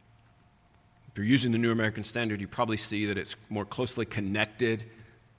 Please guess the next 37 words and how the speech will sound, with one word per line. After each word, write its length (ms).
there 360
with 520
verses 300
one 160
through 160
twelve 480
than 120
it 100
is 180
with 160
fourteen 400
and 140
following. 440
It's 200
really 240
not 200
closely 340
connected 380
with 140
either 240
one, 380
but 120
it 80
works 280
as 120
a 60
helpful 380
transition 960
between 480
these 220
two 180
stories 540
of 100
the 60
paralytic 880
being 340
healed 720